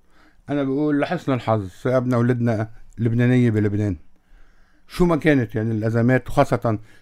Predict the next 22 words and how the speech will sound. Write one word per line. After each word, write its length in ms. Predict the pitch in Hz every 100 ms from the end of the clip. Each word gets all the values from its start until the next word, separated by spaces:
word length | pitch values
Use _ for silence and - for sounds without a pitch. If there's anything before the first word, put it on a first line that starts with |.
| -
الجيل 300 | 104 123 127
تبعي 340 | 143 139 113
اللي 120 | 113
بعمره، 340 | 107 117 131 117
يعني 600 | 113 113 113 120 120 110
من 200 | 113 135
أيام 320 | 135 151 151
المدرسة 480 | 143 151 139 120 127
والجامعة 500 | 120 110 147 151 143
وجر 720 | 131 127 165 170 165 160 160 151
لهلأ 540 | 151 151 151 147 - - - -
بعدنا 440 | 143 139 131 120 - - - -
بيمرق 640 | 113 107 113 151 156 139 - _ _ _ 98
هدنة، 560 | 117 151 131 127 139 - - _ -
بصير 240 | 117 151
فيها 260 | 135 160 151
مناوشات 640 | 143 143 139 135 147 156
سياسية 540 | - 139 139 - 160 117
عليك 260 | 120 117
ضدك، 440 | 117 120 113 131 139 - _ -
بالوقت 440 | 127 139 151 131
اللي 440 | 143 131 139 139